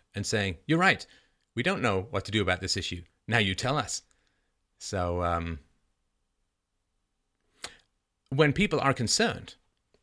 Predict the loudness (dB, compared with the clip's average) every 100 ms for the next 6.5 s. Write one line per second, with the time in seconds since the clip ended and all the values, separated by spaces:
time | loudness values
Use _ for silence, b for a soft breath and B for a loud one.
0 | -6 -2 0 0 0 -2 -2 -2 -2 -4
1 | -4 -4 -4 -6 -12 _ _ _ _ _
2 | _ _ _ _ -12 -8 -8 -10 -16 _
3 | -12 -8 -6 -6 -8 -6 -4 -2 -2 -2
4 | -4 -4 -6 -6 -6 -4 -2 -2 -4 -10
5 | -10 -12 -10 -10 -6 -6 -4 -4 -4 -4
6 | -6 -4 -2 -2 -4